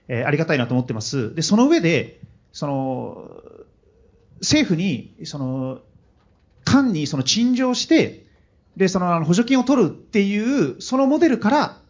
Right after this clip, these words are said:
あ、その日本のそのスタートアップが、あ、その次の、お、そのスタートアップにそのアップデートできるのかっていうのが、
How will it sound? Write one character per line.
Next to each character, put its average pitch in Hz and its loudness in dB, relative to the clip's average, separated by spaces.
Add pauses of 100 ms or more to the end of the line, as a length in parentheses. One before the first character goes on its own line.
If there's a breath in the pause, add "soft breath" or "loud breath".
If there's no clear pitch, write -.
(680)
あ、 - -12
そ 208 0
の 190 4
日 175 2
本 220 0
の 226 0
そ 170 -6
の 160 -2
ス 156 -6
タ 175 0
ー 165 -4
ト 180 -2
ア 170 0
ッ 170 -10
プ 156 -4 (600)
が、 170 2
あ、 - -12
そ - -6
の 143 -6 (120)
次 226 2
の、 147 0 (100)
お、 139 -6
そ 156 -6
の - -4
ス - -6
タ 175 2
ー 170 -2
ト 175 -2
ア - -2
ッ - -8
プ - -6
に 127 -2
そ 147 -6
の 147 0
ア 160 2
ッ 160 -8
プ 349 4
デ 359 4
ー 339 -8
ト 139 -6
で 196 0
き 226 -2
る 370 -2
の 320 0
か 135 -4 (240)
っ - -20
て 202 0
い 202 4
う 208 2
の 196 0
が、 220 0